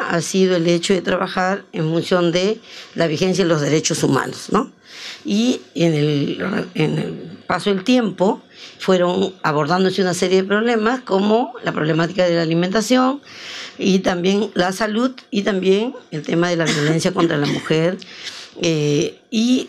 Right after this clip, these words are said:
lo que ha devenido a lo largo del tiempo el desarrollo de una serie de acciones. Entonces, el distrito del Agustino, como ustedes saben,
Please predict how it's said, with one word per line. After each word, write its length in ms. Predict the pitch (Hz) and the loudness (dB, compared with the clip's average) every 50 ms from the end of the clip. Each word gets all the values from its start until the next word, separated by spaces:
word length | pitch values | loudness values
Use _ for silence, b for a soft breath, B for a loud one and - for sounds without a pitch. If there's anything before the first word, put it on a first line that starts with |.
| - - | -8 -4
lo 200 | - 170 165 147 | 0 0 0 0
que 120 | - 185 | 0 0
ha 60 | 185 190 | 0 0
devenido 640 | 190 185 180 180 185 190 202 196 190 190 - - - - | 0 0 2 2 4 4 4 4 2 0 -2 -4 -6 -4
a 80 | - 143 | -2 0
lo 140 | 139 143 | 2 2
largo 300 | 147 156 170 180 190 202 | 2 2 2 2 2 2
del 180 | 190 190 185 190 | 2 2 0 0
tiempo 360 | 190 190 202 220 233 240 233 | 0 2 2 2 2 0 0
el 100 | 208 180 | 0 0
desarrollo 400 | 175 160 - 151 143 165 165 165 | 0 -2 -2 -2 0 0 2 2
de 60 | 170 | 2
una 120 | 165 165 151 | 2 2 2
serie 260 | - 165 156 165 165 | 0 0 2 2 2
de 60 | 160 | 0
acciones. 520 | 160 196 - - - - - - - - - B B B B B B B B B B | 0 -4 -6 -8 -8 -8 -8 -12 -16 -20 -20 B B B B B B B B B B
Entonces, 440 | B - 190 180 208 202 185 - - | B 0 2 2 2 2 0 0 0
el 160 | - 190 185 | 0 0 0
distrito 360 | 185 190 170 - 294 262 269 | 0 -2 -2 -2 -2 0 2
del 80 | 277 269 | 2 2
Agustino, 800 | 247 202 185 170 - - 214 214 214 214 208 185 185 214 294 - - | 2 0 -2 -4 -2 0 2 4 4 4 4 4 2 2 0 -2 -6
como 180 | - 320 160 156 | -6 -2 -2 -2
ustedes 340 | 139 - 180 175 180 180 | 0 2 2 2 2 2
saben, 500 | 180 214 202 196 180 170 170 180 196 214 | 0 0 0 0 0 0 -2 -2 -2 -4